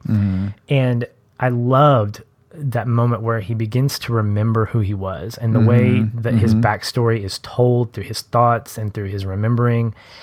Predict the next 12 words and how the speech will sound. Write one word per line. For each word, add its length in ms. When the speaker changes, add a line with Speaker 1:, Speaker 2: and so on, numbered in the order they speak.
Speaker 2:
And 240
then 560
when 160
he 100
gets 160
to 140
that 160
one 360
moment 320
when 80
he 80
says, 640